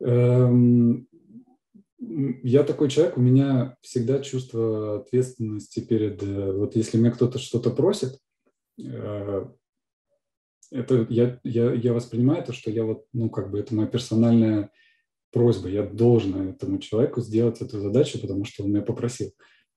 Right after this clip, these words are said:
Вот. И когда у тебя параллельно висит несколько проектов, вот ты об этом постоянно думаешь, и тебя это грузит.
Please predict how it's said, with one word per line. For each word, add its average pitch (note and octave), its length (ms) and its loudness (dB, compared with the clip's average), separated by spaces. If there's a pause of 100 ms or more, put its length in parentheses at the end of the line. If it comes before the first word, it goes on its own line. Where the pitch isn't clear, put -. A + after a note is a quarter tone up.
(120)
Вот. G2+ 460 -2
И A2+ 640 2
когда A2 280 0
у B2 40 -2
тебя - 120 -4
параллельно A#2 480 2
висит - 280 -14
несколько A2+ 280 -10
проектов, D3+ 480 0
вот - 180 -6
ты C3 120 6
об B2 120 4
этом A2+ 200 0
постоянно A2 440 0
думаешь, A#2+ 420 2
и F2+ 240 -14
тебя G2+ 160 -6
это - 120 -8
грузит. G#2+ 400 -4